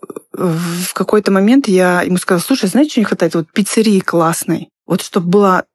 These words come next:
тоненькая пицца сицилийская». И он такой: «Окей, делаем». Я пришла в ужас, в панику. У меня была буквально паническая атака, потому что я же про это ничего не знаю вообще. Меня тогда, э,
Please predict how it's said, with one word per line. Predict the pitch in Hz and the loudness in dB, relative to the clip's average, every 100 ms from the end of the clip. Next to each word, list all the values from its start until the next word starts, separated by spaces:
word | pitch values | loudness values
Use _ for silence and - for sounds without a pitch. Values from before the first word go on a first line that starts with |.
| - | -2
тоненькая | 233 208 180 175 170 | 2 2 2 0 -2
пицца | - 381 - | -2 -6 -6
сицилийская». | 180 - 196 214 196 175 - 190 185 _ | -6 -6 -4 0 0 -2 -6 -6 -8 _
И | 208 190 | 0 2
он | 190 | 0
такой: | 185 - 160 | -2 -6 -8
«Окей, | 160 - 214 254 302 - _ - | -8 -4 0 0 -2 -6 _ -6
делаем». | 170 208 226 214 208 - - | -2 0 0 -2 -4 -6 -4
Я | 180 190 | 0 0
пришла | 196 185 190 170 | 0 -2 0 2
в | 165 | 4
ужас, | 208 226 196 165 | 4 4 2 0
в | - - | -4 -4
панику. | - 190 226 196 - | 0 4 4 2 2
У | 160 | 2
меня | 180 165 | 2 2
была | 165 156 | 0 0
буквально | 160 - 185 269 285 | -2 0 2 4 2
паническая | 214 208 - - 170 | 2 2 0 -2 0
атака, | 170 156 | 0 -2
потому | 165 175 | 0 -2
что | - | 0
я | 180 185 | 0 2
же | 180 | 0
про | 175 | 0
это | 185 185 | 2 2
ничего | 190 226 - 226 277 | 2 2 2 4 6
не | 262 | 4
знаю | 240 214 233 262 254 | 4 2 2 2 2
вообще. | 226 233 233 - - 285 247 - _ _ 196 | 0 -2 -2 -4 -2 0 -2 -6 _ _ 2
Меня | 202 226 220 | 4 6 4
тогда, | 208 190 180 185 185 170 - | 2 0 2 2 2 0 -2
э, | - - 175 165 160 | -6 -4 0 0 0